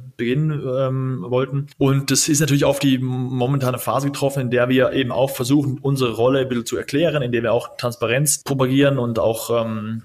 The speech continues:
wirklich praktizieren. Das ist auf offene Türen gestoßen. Ähm, ich find's prinzipiell gut, dass wir auch die Plattform bekommen, uns zu positionieren und auch unsere Rolle mal darzustellen. Das macht's uns einfacher, macht uns leichter, weil dann eben auch Verständnis geschaffen wird für Entscheidungen, die eben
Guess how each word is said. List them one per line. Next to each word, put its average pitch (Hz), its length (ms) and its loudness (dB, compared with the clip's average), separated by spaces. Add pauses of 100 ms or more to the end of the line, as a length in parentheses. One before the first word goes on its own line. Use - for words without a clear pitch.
wirklich 117 320 -6
praktizieren. 139 560 -2 (160)
Das 117 220 -2 (120)
ist 120 140 -2
auf 117 100 0
offene 120 240 -4
Türen 117 180 -2
gestoßen. 104 600 -6
Ähm, 110 260 -2
ich 139 160 -2
find's 143 180 0
prinzipiell 127 280 0
gut, 165 180 0
dass 139 140 -4
wir 131 180 4
auch 123 160 2
die 117 400 0
Plattform 131 300 -2
bekommen, 131 340 -2
uns 143 420 0
zu 127 160 -6
positionieren 135 520 -2
und 165 60 -4
auch 107 160 -6
unsere 120 240 -2
Rolle 113 260 0
mal 131 200 0
darzustellen. 156 760 -4
Das - 180 -8
macht's 117 220 -4
uns 123 160 -6
einfacher, 143 320 -2
macht 113 160 -4
uns 113 100 -12
leichter, 139 440 -2
weil 120 200 2
dann 135 80 2
eben 135 140 2
auch 135 340 0
Verständnis 160 560 -2
geschaffen 120 320 -2
wird 110 140 -4
für 127 340 2
Entscheidungen, 123 380 -2
die 127 160 -2
eben 123 420 -4